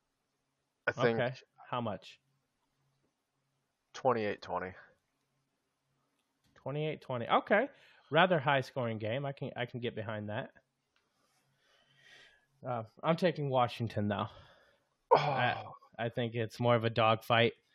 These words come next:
Speaker 2: I'm thinking, um, I'll go seventeen thirteen.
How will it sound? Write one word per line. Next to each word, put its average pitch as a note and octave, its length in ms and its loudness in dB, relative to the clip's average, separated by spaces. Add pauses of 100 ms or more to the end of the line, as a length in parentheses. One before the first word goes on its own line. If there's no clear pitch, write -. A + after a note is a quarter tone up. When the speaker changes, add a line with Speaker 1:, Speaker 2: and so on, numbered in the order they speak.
(260)
Speaker 2:
I'm A#2 140 -2
thinking, G#2+ 540 -6 (1200)
um, G2+ 400 -8 (1800)
I'll D#3+ 100 -2
go E3+ 180 2
seventeen C3+ 840 2 (960)
thirteen. G2 500 -4